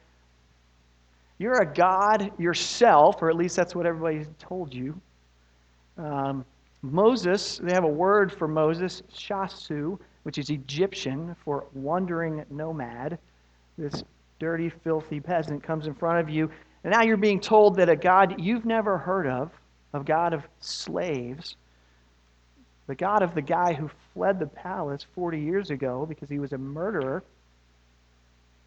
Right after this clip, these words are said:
and that now he's demanding something of you. Of course you're not gonna give in, right? Title seven of the Civil Rights Act of this country of nineteen sixty-four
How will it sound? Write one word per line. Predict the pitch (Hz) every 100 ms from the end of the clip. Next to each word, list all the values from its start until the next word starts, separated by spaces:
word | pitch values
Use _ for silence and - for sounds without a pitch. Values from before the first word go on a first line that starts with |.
| _ _ _ _ 165
and |
that | 214 214
now | 226 247
he's | 202 254 214
demanding | 202 180 180 190 151 131
something | - 139 127 131 131
of | 131 123
you. | 123 117 _ _ _ _ _ _ _ _ _ _ _ _ _ _ _ _ _ _ -
Of | 160
course | - 220 -
you're | 147
not | 127 123
gonna | 127
give | 123 127 120
in, | 117 117 - _ _ _ _ _ _ _ -
right? | 156 208 - - _ _ _ _ _ _ _ _ _ _ _ _ - _ _ -
Title | 208 190
seven | - 226 247 185 165
of | 156
the |
Civil | 147 - 196 175
Rights | 170 180 180
Act | 143 143 147
of | 135
this | 160 -
country | 139 131 131 160
of | 143
nineteen | 139 135 131 151 135
sixty-four | - 139 - 135 - 143 175 185